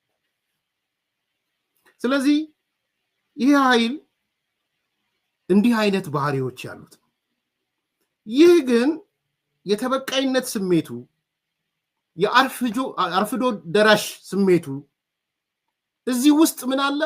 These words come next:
ፈሪነት አለ። ፈሪዎች ናቸው። በነገራችን ላይ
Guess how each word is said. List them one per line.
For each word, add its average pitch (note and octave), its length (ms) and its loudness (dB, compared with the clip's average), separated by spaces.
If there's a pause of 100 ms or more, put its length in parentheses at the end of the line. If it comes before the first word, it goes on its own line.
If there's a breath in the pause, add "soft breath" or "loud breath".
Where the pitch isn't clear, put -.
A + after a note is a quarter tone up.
ፈሪነት F3+ 640 -2
አለ። G#2 180 -20 (760)
ፈሪዎች A#3 340 -6
ናቸው። - 200 -20 (4000)
በነገራችን G3 520 -8
ላይ B3 120 -12